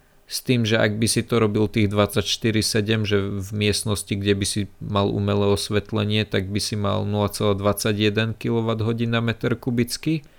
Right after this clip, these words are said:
Keď to porovnávali s, e, reverznou osmózou, e,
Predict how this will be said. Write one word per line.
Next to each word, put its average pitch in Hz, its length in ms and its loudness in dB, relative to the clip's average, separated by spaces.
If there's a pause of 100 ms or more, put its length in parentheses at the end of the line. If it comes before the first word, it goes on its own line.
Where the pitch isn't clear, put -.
(180)
Keď - 320 0
to - 160 6
porovnávali 117 960 4
s, - 240 -2
e, 117 80 2 (1040)
reverznou 110 720 4
osmózou, 110 960 2
e, 104 480 0